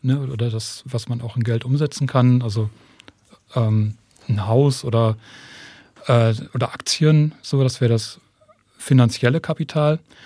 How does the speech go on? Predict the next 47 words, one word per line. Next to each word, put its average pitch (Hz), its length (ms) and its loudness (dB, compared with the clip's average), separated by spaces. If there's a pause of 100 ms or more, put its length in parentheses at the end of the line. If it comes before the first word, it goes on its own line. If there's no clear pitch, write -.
(160)
Dann 135 120 2
gibt 147 160 -2
es 131 100 -6
aber 127 140 2
noch 127 100 2
sowas 127 280 -4
wie 120 60 -4
kulturelles 165 640 -2
Kapital, 170 560 -4 (180)
ne, 131 80 -4
das, 127 360 -8
ähm, 123 340 4 (720)
das 120 220 -4
Wissen, 131 300 2
was 110 140 -2
man 104 200 0
hat, 101 240 -8
ne, 135 160 0
die 120 120 -2
Bücher, 123 460 2
die, 120 100 -6
auf 123 120 -12
die 127 100 -6
man 117 140 2
zurückgreifen 123 500 -6
kann 117 260 -4
oder 110 200 -6
das, - 400 -10
äh, 110 240 -2 (340)
dass - 160 -8
man 120 140 0
Opern 127 480 0
kennt 123 340 -2
und 113 100 -4
so 110 140 -4
weiter, 113 300 -2
das - 180 -12
wäre 120 80 -4
das - 240 -8 (220)
kulturelle 127 500 -2
Kapital. 139 520 -4 (840)
Und 131 60 -4
dann 127 60 4
gibt's 131 160 2
noch 135 100 -2
soziales 123 500 -4
Kapital 175 560 -4